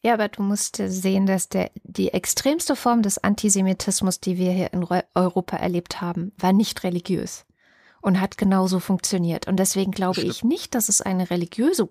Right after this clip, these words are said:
Speaker 1: Ursache hat, sondern es ist irgendwas im Menschen drin, das Sündenböcke sucht, das sich Opfer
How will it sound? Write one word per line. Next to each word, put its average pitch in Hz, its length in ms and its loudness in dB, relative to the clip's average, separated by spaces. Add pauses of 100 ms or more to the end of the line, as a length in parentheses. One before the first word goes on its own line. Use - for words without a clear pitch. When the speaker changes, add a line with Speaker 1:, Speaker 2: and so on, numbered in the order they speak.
Speaker 1:
Ursache 160 440 -2
hat, - 180 -4 (380)
sondern 226 560 2
es 175 180 0
ist - 400 -2
irgendwas 208 580 2
im 180 200 0
Menschen 196 400 0
drin, 185 400 -2 (460)
das - 480 0 (420)
Sündenböcke 226 880 2
sucht, 202 420 -2
das 208 220 2
sich 202 280 -2 (100)
Opfer 208 800 2